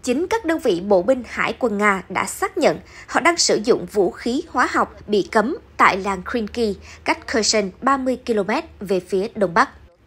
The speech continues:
Các loại khí kiểm soát như hơi cay được phân loại là vũ khí hóa học khi được triển khai trên chiến trường và do đó bị cấm trong chiến tranh theo Nghị định thư Geneva năm một nghìn chín trăm hai mươi lăm.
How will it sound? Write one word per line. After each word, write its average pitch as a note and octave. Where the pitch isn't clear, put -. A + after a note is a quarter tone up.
Các A4+
loại G3+
khí D4
kiểm F#3
soát F4
như B3
hơi A3
cay G#3+
được B3+
phân E4+
loại F#3+
là F#3+
vũ F3+
khí B3
hóa G#3+
học C#4
khi F4+
được A3+
triển G3+
khai A3
trên G#3
chiến G#3
trường A3+
và G3
do G#3+
đó G#3
bị G#3
cấm A3+
trong A#3+
chiến A3
tranh B3
theo F4
Nghị B3+
định E3+
thư A#3
Geneva G3
năm C#4
một A3+
nghìn F3+
chín G#3
trăm G#3
hai G#3+
mươi F#3+
lăm. F#3+